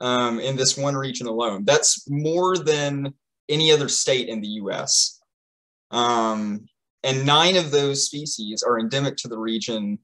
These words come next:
uh, within the U S. So pretty good, pretty good place to, to study, study the, the group. And let's move on to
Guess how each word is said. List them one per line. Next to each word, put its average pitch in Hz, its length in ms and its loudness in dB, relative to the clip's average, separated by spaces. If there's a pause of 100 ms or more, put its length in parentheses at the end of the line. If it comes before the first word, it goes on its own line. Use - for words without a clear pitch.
uh, 107 340 4
within 113 300 0
the 104 80 -4
U 101 240 -4
S. - 460 -4 (800)
So 117 580 4 (400)
pretty 220 180 0
good, 180 320 2
pretty 190 180 -4
good 160 160 2
place 135 320 0
to, 110 380 0
to - 120 -10
study, 95 440 -6 (540)
study 104 400 -2
the, 95 380 -4
the - 60 -6
group. 98 320 -6 (600)
And - 100 -10
let's 175 180 4
move 170 220 2
on 135 280 4
to 120 800 -2